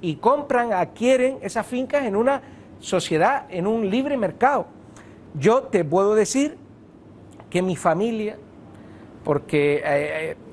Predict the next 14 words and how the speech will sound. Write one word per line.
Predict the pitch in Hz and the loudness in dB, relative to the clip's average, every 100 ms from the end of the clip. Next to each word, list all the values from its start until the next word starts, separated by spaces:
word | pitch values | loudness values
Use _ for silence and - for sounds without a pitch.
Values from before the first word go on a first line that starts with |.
| - | -10
eh, | 196 151 | -8 -4
todo | - 202 | 2 4
esto | 226 226 | 2 0
se | - 170 | -4 -2
tinta | 214 214 208 | -2 0 0
de | 190 | 0
un | 196 | -2
populismo, | - 175 175 190 196 202 190 | -4 -2 -2 -2 -2 -2 0
eh, | 185 165 | 2 2
rañoso, | 143 151 156 170 214 208 208 - - - - - - - | 2 0 0 2 0 -2 -10 -12 -18 -20 -20 -20 -18 -6
y, | 190 180 175 170 170 | -2 0 2 0 0
eh, | 180 165 | 0 0
mi | 156 175 | 0 0
familia, | 175 170 196 220 226 240 240 | 2 2 4 2 2 2 0